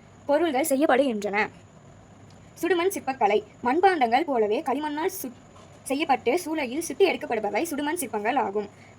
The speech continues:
முன்பெல்லாம் அழகுக்காக வைத்திருப்பார்கள். இப்போது கலைப்பொருளாக பயன்படுத்தப்படுகிறது.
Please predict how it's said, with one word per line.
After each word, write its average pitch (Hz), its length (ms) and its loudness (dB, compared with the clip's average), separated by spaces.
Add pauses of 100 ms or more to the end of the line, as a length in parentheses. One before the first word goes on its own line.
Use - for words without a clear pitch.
முன்பெல்லாம் 294 540 2
அழகுக்காக 294 580 0
வைத்திருப்பார்கள். 233 960 -2 (180)
இப்போது 349 460 0
கலைப்பொருளாக 254 640 0
பயன்படுத்தப்படுகிறது. 233 920 0